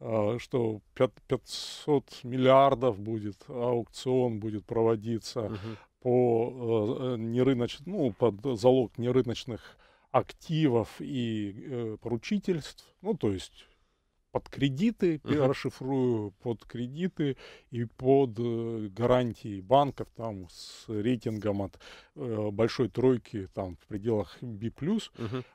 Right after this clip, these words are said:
Speaker 1: Вот. А, значит, то есть центральный банк будет кредитовать, ну, на, там, голландский аукцион, э, ставка минимальная пять, э, пять семьдесят пять. Вот.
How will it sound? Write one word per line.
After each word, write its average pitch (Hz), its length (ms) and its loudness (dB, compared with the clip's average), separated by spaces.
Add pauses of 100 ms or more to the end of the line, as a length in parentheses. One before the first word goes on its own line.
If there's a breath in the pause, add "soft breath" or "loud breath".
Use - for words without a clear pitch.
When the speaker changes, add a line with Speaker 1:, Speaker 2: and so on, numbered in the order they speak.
Speaker 1:
Вот. 139 440 6 (440 loud breath)
А, 117 1400 2
значит, 147 320 2 (200)
то 151 100 4
есть 131 160 0
центральный 160 480 6
банк 143 300 6
будет 120 200 0
кредитовать, 139 680 4
ну, 170 300 0 (140)
на, 117 680 6
там, 110 160 0
голландский 117 400 2
аукцион, 247 540 0 (120)
э, 127 340 -4
ставка - 500 4
минимальная 123 600 0
пять, 120 260 0
э, 131 420 -6
пять 131 200 -2
семьдесят 113 340 -6
пять. 92 180 -12 (600 soft breath)
Вот. 139 300 6